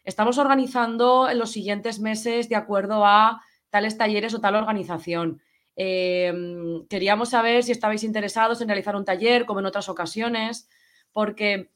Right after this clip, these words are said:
eh, aquí hay, mm, dos cosas importantes y una de ellas la hemos comentado en otros episodios, que es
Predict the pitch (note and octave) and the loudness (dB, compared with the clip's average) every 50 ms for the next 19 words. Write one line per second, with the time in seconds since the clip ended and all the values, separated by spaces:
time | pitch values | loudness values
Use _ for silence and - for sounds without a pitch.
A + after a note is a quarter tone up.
0 | _ _ - - - _ _ _ _ _ _ _ - G#3 G#3+ G#3+ G#3+ G#3+ G#3+ G#3+ | _ _ -18 -18 -18 _ _ _ _ _ _ _ -4 -2 -2 -2 0 0 0 -2
1 | G#3 G#3 - - G#3+ A3 G#3+ A3 A3 A#3 A#3 B3 C4 C#4 C#4+ - - - - - | -2 -4 -4 -4 -4 -4 -4 -4 -2 0 2 2 2 2 0 -2 -4 -8 -10 -12
2 | G#3+ A3 - _ - G#3+ G#3 G#3 G#3 G#3 G3 F#3 E3+ E3+ E3+ E3 G#3+ A3 G#3+ A3 | -12 -14 -12 _ -6 -4 -4 -4 -4 -6 -8 -8 -10 -12 -8 -6 -4 -4 -2 -2
3 | B3 B3 B3+ C#4 B3 C4 A#3 A#3+ A#3 A#3 A3+ A3+ A3+ A3+ A#3 B3 B3+ B3+ B3+ - | 0 2 2 2 2 2 2 2 2 2 2 2 2 2 2 2 2 2 0 -6
4 | - - - F#3+ G3+ G3 F#3+ - G#3 G#3+ A#3+ A#3+ A#3 A#3+ A#3 A#3 A3 A#3 A#3 A3 | -12 -14 -12 -10 -8 -6 -4 -2 0 2 2 4 4 4 4 4 4 2 2 2
5 | A3 - - G3 F#3+ F#3 F3+ F3+ F#3 G3 - - A3 G#3+ G#3 G#3+ G#3 G3+ G3+ G3+ | 0 -2 -2 2 2 4 4 2 0 -2 -2 -2 -2 2 4 4 4 4 4 2
6 | F#3+ G3+ G3 G3+ F#3 G3 G3 - - G#3 G3+ A#3+ A#3+ A#3+ - G3+ G3 F#3+ F#3+ G3 | -2 -4 -6 -8 -8 -8 -6 -4 -4 -2 0 -2 -2 -2 -4 -4 -2 -2 -2 -2
7 | G3 - - | -4 -8 -14